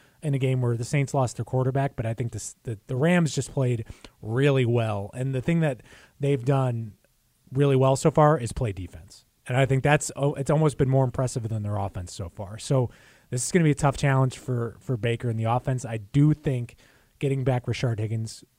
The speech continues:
potentially is a huge help for this offense. I think they've really missed him, uh, as kind of that security blanket third option out there with Jarvis and Odell. I think that helps.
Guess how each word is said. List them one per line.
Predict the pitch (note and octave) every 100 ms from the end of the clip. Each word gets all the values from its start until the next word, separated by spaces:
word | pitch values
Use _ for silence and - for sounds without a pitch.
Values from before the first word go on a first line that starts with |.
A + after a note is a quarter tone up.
| -
potentially | C3 - B2 - A2+ A2+
is | G#2 G2+
a |
huge | G2+ - A#2+ A#2+ A#2+ -
help | C3 G#2+
for | -
this | B2 A#2+
offense. | B2+ B2 B2+
I | G#2+
think | A2 G#2+
they've | G#2 F#2 G2+
really | G#2 G#2+ A2+ A#2
missed | A2 A2 -
him, | B2+ B2 _ - - _
uh, | G#2+ G#2+
as | G#2+ A2
kind | C3
of | A#2
that | G#2+ -
security | - - B2 A#2+
blanket | G#2+ A2 A2+ A2
third | - A2+
option | A2 A2 - A2+
out | G2+ -
there | A2+
with | G#2+
Jarvis | - G#2+ G#2+ -
and | A#2
Odell. | G#2 G#2+ A2+ B2 - _ _ _ -
I |
think | A#2 B2
that | A#2 A#2
helps. | A#2 C3 - -